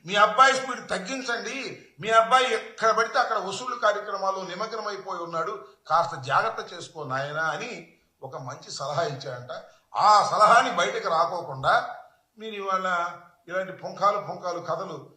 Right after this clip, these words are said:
జగన్మోహన్ రెడ్డి గారి నివాసాల మీద, వాటి మీద, వీటి మీద రాసేటటువంటి ప్రయత్నం చేయటం అనేది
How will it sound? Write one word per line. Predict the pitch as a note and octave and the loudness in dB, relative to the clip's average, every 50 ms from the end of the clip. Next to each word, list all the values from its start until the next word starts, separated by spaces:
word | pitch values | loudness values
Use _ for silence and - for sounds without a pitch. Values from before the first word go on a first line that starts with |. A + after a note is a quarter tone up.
| _ _ _ _ _ _ | _ _ _ _ _ _
జగన్మోహన్ | C3 E3+ F3 G3 G3 G3 F#3 F3 F#3 F3 | -6 -4 -4 -4 -6 -6 -6 -6 -6 -6
రెడ్డి | E3+ D#3+ D#3+ | -8 -10 -8
గారి | D#3+ E3 D3+ D3+ | -8 -8 -8 -8
నివాసాల | D3+ D#3 E3+ F3 E3 C3+ - E3+ E3 | -8 -4 -2 -2 -2 0 -2 -4 -4
మీద, | D#3 D3+ D3+ D3+ D#3 | -6 -8 -6 -6 -6
వాటి | D3 C3 C3+ D3 D3+ - | -4 -2 -2 -4 -4 -6
మీద, | D3 D3+ D3 D3+ | -10 -10 -8 -8
వీటి | C#3+ C3+ C3 C#3 C3+ C#3+ | -8 -8 -10 -14 -14 -14
మీద | C#3 C#3 C3+ C3+ C3 B2 - - - - _ _ - | -14 -10 -6 -6 -6 -6 -6 -10 -16 -20 _ _ -10
రాసేటటువంటి | F#2+ A#2+ D3+ F#3 F#3+ - F#3+ E3+ E3 E3 C#3+ D3+ D3+ C#3+ C#3 | -4 2 2 2 2 2 -4 -6 -8 -10 -10 -10 -10 -10 -10
ప్రయత్నం | C3+ C3 C#3 D3 D3 D3+ C#3+ C#3+ | -8 -8 -8 -8 -8 -10 -12 -12
చేయటం | C3+ - C#3 C#3 C3 - C3+ C3+ | -10 -10 -10 -10 -10 -10 -10 -8
అనేది | C3+ C3+ C3+ C3 D3+ C#3+ C3 - - - _ | -8 -8 -8 -8 -10 -12 -12 -12 -14 -20 _